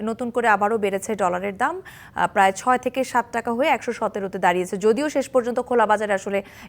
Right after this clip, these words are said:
এই রেটে সাধারণ যারা ক্রেতা বিক্রেতারা আছেন কিনতে পারেন পারবেন কিনা সেটার কোনো নিশ্চয়তা নেই। সব মিলিয়ে ব্যবসায়ীরা আশঙ্কা করছে যে এটার প্রভাব আসলে আবারও নিত্য পণ্যে পড়তে যাচ্ছে।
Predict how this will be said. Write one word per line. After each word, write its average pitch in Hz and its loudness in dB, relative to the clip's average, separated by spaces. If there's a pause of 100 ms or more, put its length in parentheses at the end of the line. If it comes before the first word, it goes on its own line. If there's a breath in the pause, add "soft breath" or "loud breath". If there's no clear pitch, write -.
এই 262 6
রেটে 262 4
সাধারণ 226 -2
যারা 196 2
ক্রেতা 202 -4
বিক্রেতারা 190 -4
আছেন 185 -10 (120)
কিনতে 202 -4
পারেন 185 2
পারবেন 180 -2
কিনা 180 -6
সেটার 185 -8
কোনো 165 -8
নিশ্চয়তা 185 -8
নেই। 311 -8 (380 soft breath)
সব 294 2 (100)
মিলিয়ে 339 0
ব্যবসায়ীরা 294 2
আশঙ্কা 311 -6
করছে 320 -8
যে 294 -4
এটার 254 -2
প্রভাব 233 -2
আসলে 220 -2
আবারও 202 2
নিত্য 208 -2
পণ্যে 170 -4
পড়তে 165 -6
যাচ্ছে। 156 -8